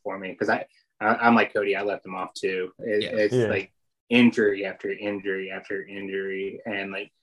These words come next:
Speaker 1: now the injury issue itself is limiting his upside to, like,
Speaker 3: Mm-hmm.
Speaker 1: pro-, like, you're probably not gonna see him as a starter anymore because of it. Like,
Speaker 3: Yeah.
Speaker 1: at best, at best, we can hope for is, like, a, a, like, a cou-, two inning guy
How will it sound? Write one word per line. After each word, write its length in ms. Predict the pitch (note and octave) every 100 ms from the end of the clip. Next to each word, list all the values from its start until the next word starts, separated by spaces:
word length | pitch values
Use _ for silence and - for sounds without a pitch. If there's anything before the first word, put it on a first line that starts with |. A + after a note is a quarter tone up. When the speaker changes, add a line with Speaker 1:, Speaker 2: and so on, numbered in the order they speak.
| _
Speaker 1:
now 160 | A2 A2+
the 120 | A2
injury 380 | A#2 B2 A#2+ A2+
issue 280 | A#2 B2+ G#2
itself 580 | - - A2+ A2 G#2+ G#2
is 140 | G2
limiting 480 | A2 G#2 G2+ A2 G#2+
his 180 | G#2+ G#2
upside 600 | G2 G2+ - F#2+ F#2+ F#2
to, 200 | - F#2+
like, 200 | F#2 F#2 -
Speaker 3:
Mm-hmm. 260 | C#3+ C#3
Speaker 1:
pro-, 220 | B2 G#2 -
like, 180 | G#2+ -
you're 160 | A2+ A2
probably 320 | A#2 A2 G2+
not 180 | G2+ F#2+
gonna 120 | G#2+
see 140 | - G#2
him 120 | G2+
as 80 | G2
a 60 | F2+
starter 400 | - F#2+ G2 F#2
anymore 340 | F#2 F#2 F#2 -
because 320 | - G2 F#2+
of 80 | F2+
it. 200 | F2+ - _ _ _ _ _
Like, 180 | F#2 F#2
Speaker 3:
Yeah. 200 | C3 A#2+
Speaker 1:
at 80 | A2+
best, 320 | G2+ G2+ - -
at 240 | A#2+ A2 -
best, 320 | G#2+ G#2+ -
we 100 | G#2
can 100 | G2+
hope 200 | G#2+ G#2+
for 200 | - G2
is, 120 | G2 G#2
like, 140 | G2+
a, 200 | G2+ F#2+
a, 680 | G2 G2 G2+ - _ G#2+ G2+ - - A#2+
like, 160 | G2+
a 60 | - -
cou-, 240 | - C3 - _
two 200 | - B2
inning 180 | G#2+ G2
guy 320 | F#2+ F#2+ F#2+